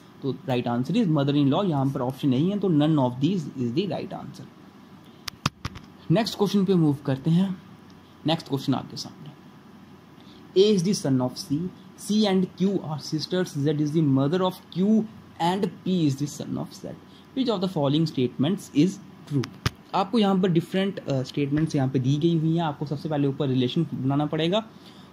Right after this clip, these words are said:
और देखना पड़ेगा कि इनमें से कौन सी statement true है। सबसे पहले देखिए, A is the son of C। ए क्या है, किसका son है?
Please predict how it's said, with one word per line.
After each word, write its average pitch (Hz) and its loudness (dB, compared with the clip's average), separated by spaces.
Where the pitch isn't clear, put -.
और 214 0
देखना 156 2
पड़ेगा 165 -2
कि 185 -2
इनमें 202 4
से 190 0
कौन 156 2
सी 143 -2
statement 139 -2
true 120 0
है। 127 -10
सबसे 196 -2
पहले 135 2
देखिए, 135 0
A 175 6
is 131 -2
the 147 -2
son 127 2
of 127 0
C। - -8
ए 190 6
क्या 196 0
है, 214 -2
किसका 180 0
son 185 0
है? 214 -2